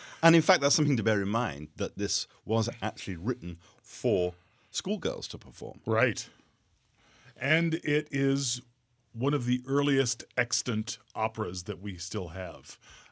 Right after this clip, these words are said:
Speaker 2: um, that is performed today. And it's the earliest, uh, I believe it's the earliest English opera that we have.
Speaker 1: And it's also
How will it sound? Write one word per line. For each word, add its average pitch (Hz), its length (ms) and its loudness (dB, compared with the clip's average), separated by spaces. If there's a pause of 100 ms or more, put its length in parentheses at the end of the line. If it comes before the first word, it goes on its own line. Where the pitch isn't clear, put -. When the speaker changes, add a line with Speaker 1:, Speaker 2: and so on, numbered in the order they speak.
Speaker 2:
um, 85 420 -8
that 90 160 -8
is 87 240 -8 (460)
performed 98 380 -4
today. 95 460 -8
And 87 120 -12
it's 95 240 -8
the 104 100 -12
earliest, 139 540 -2
uh, 98 60 -10
I 87 360 -16
believe 135 220 -8
it's 240 100 -8
the 135 140 -4
earliest 107 280 -2
English 135 300 -6
opera 87 260 -8
that 82 140 -16
we 87 80 -14
have. - 380 -20 (400)
Speaker 1:
And 131 140 2
it's - 180 0
also 165 400 0